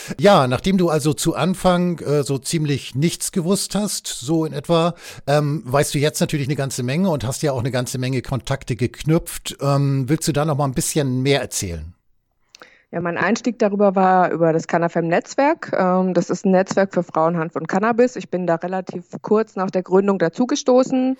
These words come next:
Speaker 2: Ähm, das sind ganz tolle Frauen, die sich für, äh, ähm, aus einer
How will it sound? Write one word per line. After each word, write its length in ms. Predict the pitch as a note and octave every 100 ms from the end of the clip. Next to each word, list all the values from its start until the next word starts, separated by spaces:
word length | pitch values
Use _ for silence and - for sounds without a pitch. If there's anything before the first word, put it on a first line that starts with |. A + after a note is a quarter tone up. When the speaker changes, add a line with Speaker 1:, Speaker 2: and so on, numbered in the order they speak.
| - - - -
Speaker 2:
Ähm, 280 | E3+ F3
das 160 | F3 E3+
sind 120 | E3
ganz 200 | F3+ F3+
tolle 240 | - F3+ F3
Frauen, 340 | E3 E3 A3
die 60 | F#3
sich 160 | F#3
für, 160 | - E3+
äh, 400 | D3 D#3+ - -
ähm, 160 | C#3+
aus 180 | - D3+
einer 160 | D3